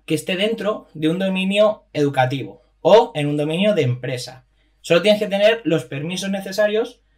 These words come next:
para poder utilizarlo. ¿Es difícil de usar? Bueno, comentaros que aunque tengo un perfil técnico,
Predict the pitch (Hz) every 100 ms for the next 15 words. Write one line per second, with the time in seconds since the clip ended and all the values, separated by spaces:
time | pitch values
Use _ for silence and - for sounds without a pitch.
0 | _ _ 160 151 151 165 185 190 143 123
1 | 120 120 _ _ _ _ _ _ _ _
2 | _ _ _ 196 262 277 214 180 165 135
3 | - _ 147 147 127 160 - - _ _
4 | _ - 185 156 143 143 156 180 190 190
5 | 151 151 151 147 165 170 175 170 175 180
6 | 175 - 160 196 214 196 190 208 -